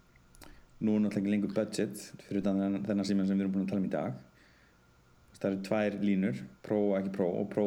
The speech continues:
er náttúrulega luxury, þú veist, þar verður lætarkamera sem enginn hefur áhuga á og sá sími mun vera dýrari, en,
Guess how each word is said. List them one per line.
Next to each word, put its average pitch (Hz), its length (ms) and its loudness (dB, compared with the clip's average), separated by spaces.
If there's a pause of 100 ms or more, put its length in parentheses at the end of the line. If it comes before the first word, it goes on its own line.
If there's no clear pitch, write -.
er 101 160 2
náttúrulega 95 480 2
luxury, 95 480 0 (640)
þú 95 160 -6
veist, - 180 -10 (440)
þar 98 260 0
verður 92 260 0
lætarkamera 87 800 -2 (100)
sem 90 220 -2
enginn 92 240 -4
hefur 87 240 -2
áhuga 85 320 0
á 80 80 0
og 85 560 -4 (280)
sá - 200 -2
sími 92 320 2
mun 90 160 0
vera 85 240 0 (200)
dýrari, 87 420 0 (140)
en, - 200 -6